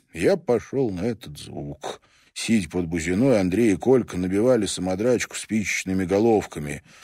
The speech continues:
Возле них висело приятно пахнущее гарью облачко.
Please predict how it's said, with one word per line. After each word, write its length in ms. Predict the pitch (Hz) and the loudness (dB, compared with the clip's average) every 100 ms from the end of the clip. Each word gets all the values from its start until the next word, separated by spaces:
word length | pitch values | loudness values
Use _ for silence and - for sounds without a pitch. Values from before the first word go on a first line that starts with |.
| - | -12
Возле 340 | 85 85 78 76 | -6 -4 -4 -4
них 280 | 98 95 | -4 -4
висело 420 | 78 78 98 107 92 | -8 -4 0 0 0
приятно 580 | 80 78 95 95 80 | -4 -2 -2 -4 -8
пахнущее 760 | 76 85 87 82 78 - 80 71 | -4 -2 -2 -2 -4 -2 -2 -6
гарью 520 | 71 80 80 76 78 | -4 -2 0 -2 -2
облачко. 760 | 78 69 64 57 - - 52 | -2 -4 -8 -8 -8 -8 -14